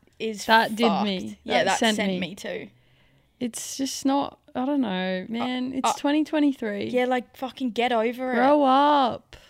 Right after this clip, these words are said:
Speaker 1: Like, fuck's sake.
Speaker 2: I
Speaker 1: If
Speaker 2: really
Speaker 1: your
Speaker 2: hope
Speaker 1: kids,
Speaker 2: they
Speaker 1: I hope
Speaker 2: find
Speaker 1: they're, I ho-, honestly hope their kids are gay.
Speaker 2: Yeah. <laughs>
Speaker 1: I mean, kinda not, because fuck, they're poor.
Speaker 2: Yeah,
Speaker 1: They got
Speaker 2: true.
Speaker 1: no support there, but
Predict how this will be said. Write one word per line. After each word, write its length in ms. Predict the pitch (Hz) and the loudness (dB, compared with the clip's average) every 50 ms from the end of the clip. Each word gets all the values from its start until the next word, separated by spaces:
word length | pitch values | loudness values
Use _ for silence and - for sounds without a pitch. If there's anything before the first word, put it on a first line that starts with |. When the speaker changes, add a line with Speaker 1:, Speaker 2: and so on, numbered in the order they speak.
| _ _ | _ _
Speaker 1:
Like, 260 | 233 226 233 233 233 | -4 -4 -4 -4 -6
fuck's 440 | - - - - 247 240 233 - - | -10 -20 -12 -10 -10 -10 -10 -12 -10
sake. 580 | - 226 220 226 233 220 190 - - _ - - _ _ _ _ _ _ _ _ _ _ _ _ | -6 -4 -4 -2 -2 -4 -6 -8 -14 _ -20 -20 _ _ _ _ _ _ _ _ _ _ _ _
Speaker 2:
I 100 | - 247 | 2 4
Speaker 1:
If 60 | 240 | 6
Speaker 2:
really 200 | 240 233 226 233 247 | 8 8 8 8 8
Speaker 1:
your 60 | 262 | 8
Speaker 2:
hope 140 | 226 240 247 | 6 6 4
Speaker 1:
kids, 160 | 294 294 247 | 4 2 0
Speaker 2:
they 200 | 254 254 254 254 226 - | -2 -4 -4 -4 -2 4
Speaker 1:
I 140 | - 240 240 | 6 6 6
hope 40 | 214 | 8
Speaker 2:
find 240 | 240 294 - 214 214 | 6 4 4 4 2
Speaker 1:
they're, 180 | 285 262 233 214 - - - | 2 2 0 -2 -8 -6 -4
I 100 | - 226 | -4 -4
ho-, 100 | 208 226 - | -4 -6 -6
honestly 360 | - 247 247 247 - - 220 | -4 -4 -4 -4 -6 -6 -6
hope 180 | 208 208 - - | -6 -8 -10 -8
their 120 | - - | -12 -12
kids 260 | - - 226 - - | -10 -12 -14 -12 -12
are 40 | 127 | -12
gay. 180 | 220 240 - 117 262 | -10 -10 -10 -8 -6
Speaker 2:
Yeah. 260 | 240 233 226 - 254 - - - 294 262 - - | -4 -2 0 0 0 0 0 -2 -2 -2 -2 -16
<laughs> 140 | _ _ _ | _ _ _
Speaker 1:
I 100 | 220 233 | 2 4
mean, 280 | 240 240 240 311 294 277 | 6 6 6 6 4 4
kinda 240 | 262 254 240 220 | 4 4 2 2
not, 300 | 202 202 202 190 190 180 - | 0 0 0 0 -2 -2 -6
because 340 | 214 208 - 202 196 196 - | -8 -8 -8 -10 -10 -10 -10
fuck, 400 | - - 202 - - - - _ _ | -8 -6 -6 -6 -6 -8 -14 _ _
they're 140 | 208 208 202 | -6 -6 -6
poor. 500 | 202 - 214 208 196 196 190 190 196 196 _ _ _ _ | -6 -8 -8 -6 -4 -4 -6 -8 -10 -12 _ _ _ _
Speaker 2:
Yeah, 400 | 220 208 202 196 190 190 185 185 | -2 2 4 6 6 6 6 4
Speaker 1:
They 180 | 202 196 196 | 2 0 2
got 160 | 190 202 190 | 2 2 0
Speaker 2:
true. 80 | - 196 | 0 0
Speaker 1:
no 160 | 208 196 190 190 | -2 -2 -2 -4
support 400 | - - 196 - 208 190 - - | -6 -12 -10 -8 -8 -8 -4 -2
there, 220 | 143 151 170 208 | -2 -2 -2 -2
but 380 | 202 196 190 190 190 - - | 0 0 0 0 0 -4 -10